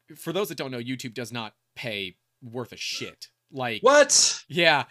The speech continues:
Speaker 2: You're not, yeah, I
Speaker 1: Uh,
Speaker 2: know you're sit-, you're sitting on a pile of money right now, you
Speaker 1: No,
Speaker 2: liar. I
Speaker 1: I'm
Speaker 2: know
Speaker 1: s-,
Speaker 2: that, yeah,
Speaker 1: well,
Speaker 2: the
Speaker 1: yeah, I
Speaker 2: YouTube
Speaker 1: am sitting
Speaker 2: money,
Speaker 1: on a pile
Speaker 2: that's
Speaker 1: of money. It's negative money.
Speaker 2: <laughs>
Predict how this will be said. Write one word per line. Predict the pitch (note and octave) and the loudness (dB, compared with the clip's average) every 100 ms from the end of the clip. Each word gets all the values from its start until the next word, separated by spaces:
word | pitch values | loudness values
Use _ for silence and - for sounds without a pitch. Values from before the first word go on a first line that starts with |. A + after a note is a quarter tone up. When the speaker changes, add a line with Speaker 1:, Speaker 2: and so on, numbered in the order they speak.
| _ A3 | _ -2
Speaker 2:
You're | A3+ | 4
not, | A#3 | 6
yeah, | - - A3 | 6 6 8
I | |
Speaker 1:
Uh, | G#3+ | 8
Speaker 2:
know | A3 B3 | 8 8
you're | A3 | 8
sit-, | - - A#3 | 6 6 4
you're | F#3+ A#3 | 4 0
sitting | - C4+ A#3 | 2 2 2
on | G#3 | 0
a | D#3 | 0
pile | F#3 G3 E3+ | -2 -2 -2
of | C#3+ | -4
money | D#3+ E3+ | -4 -4
right | C#3+ C3+ D3+ | -4 -4 -2
now, | F3 | -2
you | G3 | 0
Speaker 1:
No, | F#3+ | 2
Speaker 2:
liar. | - C3+ D3 | 4 6 4
I | C#3 | 2
Speaker 1:
I'm | D#3 | 2
Speaker 2:
know | F3+ | 2
Speaker 1:
s-, | D#3+ | 2
Speaker 2:
that, | C3+ B2 | 0 0
yeah, | E3 | 0
Speaker 1:
well, | F#3 | 0
Speaker 2:
the | D3+ | 2
Speaker 1:
yeah, | A#3 G#3 | 4 6
I | |
Speaker 2:
YouTube | A3 | 6
Speaker 1:
am | C#4 | 4
sitting | A#3 G3 | 0 0
Speaker 2:
money, | C#3 | 0
Speaker 1:
on | |
a | |
pile | C#3 D#3 | 2 2
Speaker 2:
that's | D3 | 2
Speaker 1:
of | C#3+ | 0
money. | C3+ A#2+ | -6 -6
It's | A#2+ | -8
negative | D3+ A3 D#3+ G#2+ | -8 -8 -8 -10
money. | A2+ - - | -10 -12 -14
Speaker 2:
<laughs> | _ | _